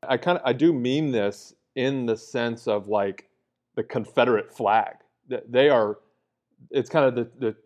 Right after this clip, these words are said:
twofold meaning of that. They're, they're going deeper into the confederation of this group of people, yes, and they are getting closer and closer to rallying around what that Confederate flag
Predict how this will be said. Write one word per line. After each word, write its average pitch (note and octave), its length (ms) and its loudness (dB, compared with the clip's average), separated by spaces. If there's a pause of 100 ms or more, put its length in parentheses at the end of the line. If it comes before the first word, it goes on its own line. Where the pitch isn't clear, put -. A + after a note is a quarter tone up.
twofold A#2+ 600 0
meaning A2+ 460 -4
of F#2 140 -8
that. F#2 280 -6
They're, A2+ 180 0
they're A#2 200 -2
going A#2+ 300 0
deeper E3 440 -2
into C#3+ 320 -2
the A#2+ 220 4
confederation A#2+ 1000 2
of G2+ 120 -4
this A2 180 -4
group A2 180 -8
of - 80 -8
people, A#2+ 320 -4
yes, A2+ 400 -2 (400)
and C#3+ 300 2
they C3 160 6
are C3 320 6
getting A#2+ 260 -2
closer B2+ 320 0
and A2+ 80 -8
closer - 280 -2
to A#2 140 0
rallying G#2+ 680 2
around G2+ 340 -4 (120)
what A2 340 0
that G#2+ 320 0
Confederate G#2+ 600 -4
flag G2 500 -6